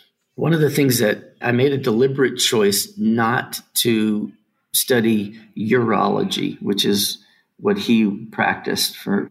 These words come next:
you know, many years, because I knew I would be making that decision in my mid-twenties.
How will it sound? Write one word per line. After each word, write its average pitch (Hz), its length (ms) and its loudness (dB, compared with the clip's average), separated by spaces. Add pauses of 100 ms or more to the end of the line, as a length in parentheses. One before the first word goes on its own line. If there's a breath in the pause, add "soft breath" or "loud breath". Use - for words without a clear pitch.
(140)
you - 100 -12
know, - 60 -10
many 98 280 0
years, 123 280 0 (800 loud breath)
because 139 280 0
I 139 120 0
knew 190 220 2
I 156 60 0
would 127 200 0
be 123 60 2
making 135 320 0
that 117 180 0
decision 123 480 2
in 113 160 0
my 110 180 -2
mid-twenties. 110 1120 -2